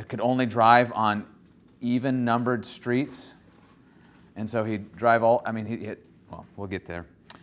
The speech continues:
Uh, this one person explains it well, this neurologist. She says, uh, "Obsessions are anxiety-based thoughts. Anxiety is a response to a perceived threat. Compulsions are designed to reduce the, uh, r-, reduce and protect from the perceived threat."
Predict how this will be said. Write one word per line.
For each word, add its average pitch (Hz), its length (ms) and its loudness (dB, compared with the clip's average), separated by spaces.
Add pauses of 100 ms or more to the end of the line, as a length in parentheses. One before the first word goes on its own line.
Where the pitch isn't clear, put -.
(140)
Uh, 107 260 2
this 131 220 0
one 139 140 0
person 131 320 0
explains 117 460 -2
it - 60 -8
well, 107 380 4
this 107 200 -8
neurologist. 95 580 0
She 101 120 -10
says, 92 420 -6
uh, 90 180 -2
"Obsessions 175 560 4
are 151 80 6
anxiety-based 139 800 2
thoughts. 135 400 6
Anxiety 123 480 2
is 113 100 -2
a 107 40 -4
response 127 580 0
to 110 160 -6
a 98 60 -4
perceived 113 500 -6 (100)
threat. 110 380 2 (320)
Compulsions 131 520 0
are 117 80 -2
designed 110 360 0
to 110 100 -12
reduce 107 440 -2
the, 107 220 -2 (520)
uh, 98 200 -2
r-, 107 140 -12 (360)
reduce 113 480 2
and 135 60 -4
protect 127 380 2
from 120 140 -4
the 107 80 -4
perceived 104 500 -8
threat." 85 300 -4